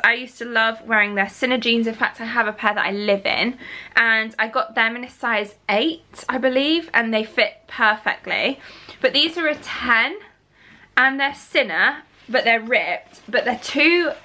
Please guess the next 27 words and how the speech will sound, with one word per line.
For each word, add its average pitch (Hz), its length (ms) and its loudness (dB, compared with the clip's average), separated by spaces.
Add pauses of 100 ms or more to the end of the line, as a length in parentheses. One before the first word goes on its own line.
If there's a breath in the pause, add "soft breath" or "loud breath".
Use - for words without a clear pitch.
they're 247 200 2
too 339 320 0
tight, 220 380 2
they're 214 80 -10
not 262 160 -8
high-waisted 220 680 -8
enough, 190 300 -2
so 226 200 0
they 220 140 2
must 233 320 -2
have 233 80 -8
changed 220 540 -2
the 226 80 -4
Sinner 220 320 -2
design. 226 720 0
Vice 247 400 0
was 226 140 -20
the 214 100 -10
other 220 140 -10
one 220 120 -8
that 214 140 0
I - 20 0
really 208 220 -2
liked 202 220 0
from 214 100 -12
Missguided. 196 600 -2
So 226 340 2